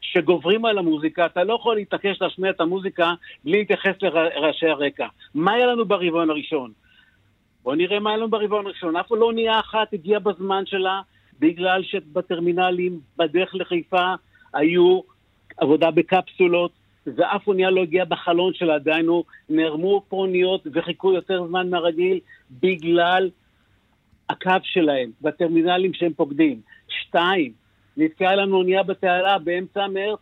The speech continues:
ever given, ואחר כך שוחררה, ואז קיבלנו מבול של אוניות.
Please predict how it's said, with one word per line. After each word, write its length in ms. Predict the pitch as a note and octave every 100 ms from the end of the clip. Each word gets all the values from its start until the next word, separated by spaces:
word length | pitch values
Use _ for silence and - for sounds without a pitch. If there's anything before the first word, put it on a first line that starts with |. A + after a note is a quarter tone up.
| -
ever 340 | D3+ F3+ E3+
given, 380 | F#3 F#3 G#3 G#3+ - _ -
ואחר 200 | D#3 F3+ F#3+
כך 160 | F#3+
שוחררה, 520 | - F#3+ F3+ E3 F#3 G3+
ואז 200 | D3+ E3+ D#3 _ _ -
קיבלנו 340 | D3+ F3+ G3
מבול 320 | F3+ D3 G3+
של 200 | - F#3+
אוניות. 420 | F3+ F3 E3+ D3